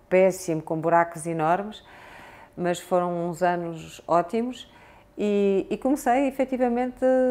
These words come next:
hum, sem nada, com aquilo que ele me lá deixou e com, com as ferramentas que, que ele tinha que me deixou e porque achou piada, ah, de eu ser muito nova na altura e, e, e ir para ali.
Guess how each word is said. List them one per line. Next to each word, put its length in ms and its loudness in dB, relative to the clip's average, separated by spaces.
hum, 520 -10
sem 160 -2
nada, 480 2
com 220 -2
aquilo 260 -2
que 120 -6
ele 100 2
me 60 -4
lá 140 2
deixou 720 0
e 140 -2
com, 600 -2
com 260 -8
as 100 -10
ferramentas 680 -6
que, 220 -10
que 140 -8
ele 80 -2
tinha 280 -6
que 140 -12
me 80 -6
deixou 340 -2
e 60 -2
porque 200 -10
achou 180 -6
piada, 520 -2
ah, 640 -4
de 160 -10
eu 60 -8
ser 240 -6
muito 220 -8
nova 220 -4
na 100 -4
altura 520 -4
e, 60 -4
e, 1500 -6
e 80 -8
ir 80 -12
para 200 0
ali. 340 -2